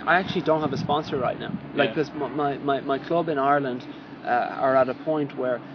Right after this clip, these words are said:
Speaker 1: especially with clubs, it's very difficult, uh, to get funding because you need a me-, members to agree
Speaker 2: Yeah.
Speaker 1: on where it's going and stuff. And all, some members who m-, maybe they're not in the tennis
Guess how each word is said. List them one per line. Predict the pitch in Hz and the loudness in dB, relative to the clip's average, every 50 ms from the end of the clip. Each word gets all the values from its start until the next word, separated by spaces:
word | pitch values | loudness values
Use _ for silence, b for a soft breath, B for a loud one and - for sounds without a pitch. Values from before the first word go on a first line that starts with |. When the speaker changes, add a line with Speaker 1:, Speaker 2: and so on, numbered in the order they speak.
| B B - | B B -12
Speaker 1:
especially | - - 190 190 - 151 - | 0 0 0 0 0 -6 -2
with | 170 156 147 - | -2 -2 -2 -2
clubs, | - - 175 175 170 165 | -4 -4 -2 -2 -2 -4
it's | 147 135 | -4 -2
very | 147 156 151 147 | 0 0 2 2
difficult, | 135 147 147 143 160 143 135 127 117 - - - - | 2 0 -2 -2 -4 -4 -4 -6 -6 -8 -14 -8 -4
uh, | - 117 117 | -4 -4 -4
to | 123 - 139 | -4 -6 -6
get | 123 127 120 - - | -4 -4 -6 -4 -2
funding | - 143 143 143 135 123 123 | -2 -2 0 0 -2 -4 -4
because | 113 117 - - 123 117 | -6 -8 -8 -8 -6 -6
you | 135 135 | -4 -4
need | 135 143 139 131 | -2 -2 -2 -2
a | 127 | -2
me-, | 120 120 127 - - - - 117 110 | -2 -4 -6 -6 -8 -10 -10 -10 -6
members | 110 131 131 139 147 143 139 139 | -2 0 0 2 2 0 -2 -2
to | - - 139 | -2 -2 -2
agree | 127 123 131 131 131 139 139 123 - - 117 | -2 0 2 2 2 2 2 -2 -4 -8 -10
Speaker 2:
Yeah. | 120 117 110 117 - | -10 -10 -10 -10 -6
Speaker 1:
on | - 127 131 127 | -6 -4 -2 0
where | 127 127 127 120 | 0 2 2 2
it's | 117 113 - | 0 -2 -4
going | - 156 147 147 147 147 139 | -2 -2 0 0 0 -2 -2
and | 131 127 | -4 -6
stuff. | - - 143 135 135 - | -4 -4 -4 -4 -2 -4
And | 131 123 | -6 -4
all, | 120 127 139 139 | -2 -2 -2 -2
some | 135 - 190 185 185 175 | -2 -2 0 0 0 0
members | 165 151 151 156 147 143 139 135 - | 0 0 0 2 2 2 2 2 0
who | - 135 127 | -2 -4 -4
m-, | 123 131 135 139 - - - - | -4 -6 -8 -8 -8 -10 -12 -8
maybe | 151 156 151 147 143 143 139 139 135 131 | -6 -2 0 2 2 2 2 0 0 0
they're | 123 131 | 0 -2
not | 127 127 127 123 127 | 0 0 0 0 0
in | 127 127 131 | 0 -2 -2
the | 123 113 | -4 -6
tennis | - 147 127 123 123 - - - - - - - - - | -4 -4 -2 -2 -2 -6 -8 -12 -12 -14 -14 -16 -16 -16